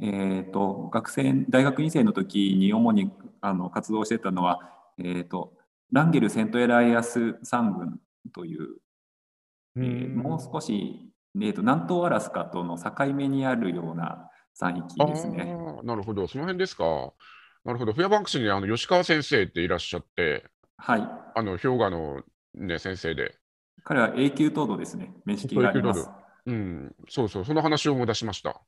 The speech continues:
Speaker 2: はい。ぱり、はい、あのー、そう、今、そう、十年前に聞いた話をふと思い出して、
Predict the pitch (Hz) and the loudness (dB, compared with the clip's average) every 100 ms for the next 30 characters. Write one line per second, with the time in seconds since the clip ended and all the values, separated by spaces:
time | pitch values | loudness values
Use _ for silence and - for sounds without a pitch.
0 | _ _ _ _ _ _ 82 - _ _ | _ _ _ _ _ _ -4 -4 _ _
1 | _ - 143 139 127 - 101 - 107 107 | _ -2 2 2 0 2 2 4 -2 -2
2 | 95 92 87 82 82 73 62 - _ _ | -2 -2 -2 -4 -4 -6 -8 -12 _ _
3 | _ - _ _ _ _ _ _ _ _ | _ -20 _ _ _ _ _ _ _ _
4 | 92 - 135 101 76 107 107 139 143 139 | -4 0 2 2 2 0 2 4 4 6
5 | 135 104 117 104 110 110 90 - 95 82 | 4 4 2 2 2 0 -2 0 0 0
6 | 101 92 - 85 | 0 -2 -2 -6